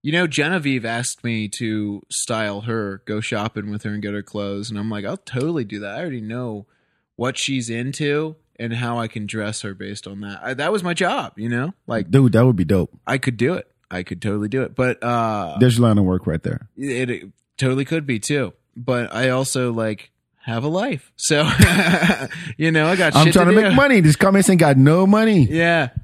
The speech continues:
Speaker 1: I mean, you know, I get twenty bucks for a showcase here or there, but, uh, yeah, I'm not, I'm not fucking thriving off of it.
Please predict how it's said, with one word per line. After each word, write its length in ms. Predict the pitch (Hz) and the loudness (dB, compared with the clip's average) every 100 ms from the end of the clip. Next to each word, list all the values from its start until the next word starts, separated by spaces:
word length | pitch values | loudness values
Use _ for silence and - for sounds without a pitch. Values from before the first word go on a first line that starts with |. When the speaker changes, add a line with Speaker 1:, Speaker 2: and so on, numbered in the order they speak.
| - - | -10 -8
Speaker 1:
I 140 | 160 | -4
mean, 240 | 175 170 170 | 0 0 0
you 80 | 220 | -2
know, 120 | 123 | -2
I 60 | 127 | -2
get 200 | 156 - | -4 -4
twenty 260 | 123 123 | -6 -4
bucks 300 | 107 113 110 | -4 -6 -6
for 160 | - 110 | -6 -4
a 40 | |
showcase 580 | 104 104 104 117 104 107 | -4 -4 -4 -6 -6 -6
here 220 | 107 104 98 | -6 -6 -4
or 40 | |
there, 320 | 107 113 107 | -4 -2 -4
but, 320 | 101 110 101 101 | -4 -4 -4 -4
uh, 560 | 95 90 87 85 69 - _ | -6 -6 -8 -12 -16 -20 _
yeah, 280 | 101 92 65 | -16 -14 -14
I'm 160 | 101 | -8
not, 280 | 120 110 98 | -6 -4 -6
I'm 120 | 101 117 | -8 -8
not 200 | 95 - | -8 -8
fucking 380 | 110 104 78 _ | -10 -8 -16 _
thriving 520 | 95 101 156 113 101 | -8 -4 -2 -4 -8
off 180 | 104 - | -12 -10
of 80 | |
it. 180 | 107 - | -10 -10